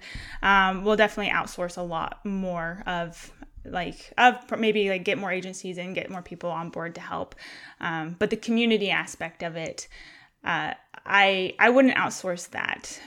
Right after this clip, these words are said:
Um, the person, the face doing the, the community, as far as,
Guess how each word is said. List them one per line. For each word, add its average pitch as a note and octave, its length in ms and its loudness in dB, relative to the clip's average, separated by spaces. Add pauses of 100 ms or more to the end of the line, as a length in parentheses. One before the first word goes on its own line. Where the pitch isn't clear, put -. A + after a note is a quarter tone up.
Um, F3+ 440 -2 (160)
the B3 120 8
person, A3+ 540 2
the G3+ 60 -6
face G3 420 2
doing G3 340 -2
the, F#3 160 -2 (120)
the G3+ 100 -2
community, G#3 560 0
as G3 280 0
far G3 240 4
as, F#3 340 -2